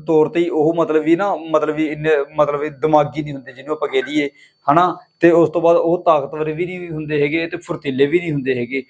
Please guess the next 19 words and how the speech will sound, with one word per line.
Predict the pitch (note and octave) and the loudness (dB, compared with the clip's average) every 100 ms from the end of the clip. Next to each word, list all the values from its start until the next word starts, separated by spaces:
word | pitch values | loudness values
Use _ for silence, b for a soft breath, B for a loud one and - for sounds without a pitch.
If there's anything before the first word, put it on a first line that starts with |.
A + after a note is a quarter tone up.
| b b | b b
ਉਹ | F3+ F3+ | 2 4
ਕਿਉਂ | F#3 F3 | 2 2
ਨਹੀਂ | E3 | 0
ਹੁੰਦੇ | D3+ D3 C#3+ | -2 -2 0
ਹੈਗੇ? | C#3+ | 0
ਉਹ | D#3+ F3+ G3 G3 | 0 2 4 2
ਸਾਰੀ | D#3 E3+ G3 | 2 0 0
ਚੀਜ਼ | F3+ F3 D#3+ | -4 -2 0
ਹੈਗੀ | D#3 E3+ | 0 2
ਆ | F#3+ G3 b b b | 2 2 b b b
ਤੁਹਾਡੇ | G3 G3 E3+ | 2 4 2
ਮਤਲਬ | E3+ E3 F3+ | -4 -4 -4
ਫੂਡ | - E3+ D#3+ D3+ | -4 -4 -4 -2
ਦੇ | E3 | -4
ਉੱਤੇ | D#3 D#3 | -4 -6
ਡਿਪੈਂਡ | D3 D3 C#3+ | -4 -4 -2
ਕਰਦਾ | C3+ C#3+ | -2 -2
ਵੀ | D#3 | -4
ਤੁਸੀਂ | D#3+ D#3+ | -6 -8